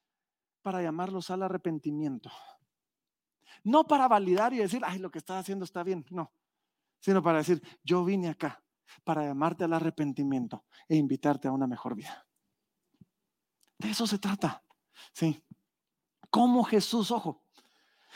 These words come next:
como Jesús, póngame atención, miren, como Jesús, tú y yo somos enviados de parte de Dios como misioneros. No a la China, no al África, quizás,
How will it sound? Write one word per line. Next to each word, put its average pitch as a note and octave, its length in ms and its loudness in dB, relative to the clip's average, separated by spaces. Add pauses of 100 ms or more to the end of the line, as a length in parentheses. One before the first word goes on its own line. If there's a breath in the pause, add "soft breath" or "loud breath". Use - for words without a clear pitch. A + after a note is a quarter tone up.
(160 soft breath)
como C4+ 300 8
Jesús, A3 260 2
póngame C#4+ 200 2
atención, E3+ 360 -4
miren, D#3 220 -8 (800 loud breath)
como C#4 320 6
Jesús, - 640 -4 (440 loud breath)
tú C4+ 180 4
y B3+ 80 4
yo F#3+ 260 0 (200 soft breath)
somos A3+ 440 0 (120)
enviados G#3+ 760 2
de C#3+ 120 -4
parte G3+ 400 -2
de F#3 160 2
Dios D3+ 340 -4 (240 soft breath)
como F3 300 2
misioneros. A#3 1400 2 (1700 loud breath)
No E4+ 80 -4
a F#4 40 0
la C4 100 0
China, A#3+ 420 0
no G#3 140 4
al G#3+ 100 2
África, A#3+ 420 0
quizás, D#4 380 -4